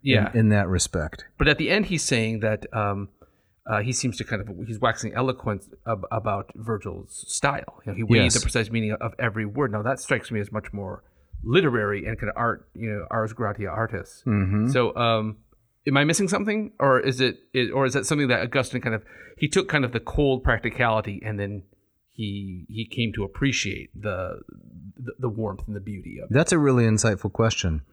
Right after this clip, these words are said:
Speaker 1: I can't give a definitive or authoritative answer. I'm <clears throat> just giving you, you know, what I know based on what I've read and,
Speaker 2: Yeah.
Speaker 1: and studied.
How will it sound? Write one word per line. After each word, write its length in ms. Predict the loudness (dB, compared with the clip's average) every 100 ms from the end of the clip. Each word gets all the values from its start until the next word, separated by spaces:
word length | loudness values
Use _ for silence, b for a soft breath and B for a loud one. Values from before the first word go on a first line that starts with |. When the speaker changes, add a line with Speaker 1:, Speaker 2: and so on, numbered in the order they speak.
| b b b b b
Speaker 1:
I 80 | 0
can't 280 | 4 4 6
give 120 | 6
a 60 | 6
definitive 580 | 4 4 4 4 4
or 120 | 6 4
authoritative 580 | 4 4 4 4 4
answer. 360 | 4 4 2 0
I'm 200 | 0 0 4
<clears throat> 340 | 6 8 10
just 180 | 10 8
giving 240 | 8 8 10
you, 340 | 8 6 4
you 100 | 2
know, 200 | 4 4 2
what 200 | 2 6
I 100 | 6
know 180 | 6 4
based 260 | 4 2 2
on 100 | 2
what 100 | 2
I've 140 | 2
read 260 | 2 2 2
and, 160 | 0
Speaker 2:
Yeah. 160 | 2 2
Speaker 1:
and 100 | 0
studied. 400 | 0 4 4 2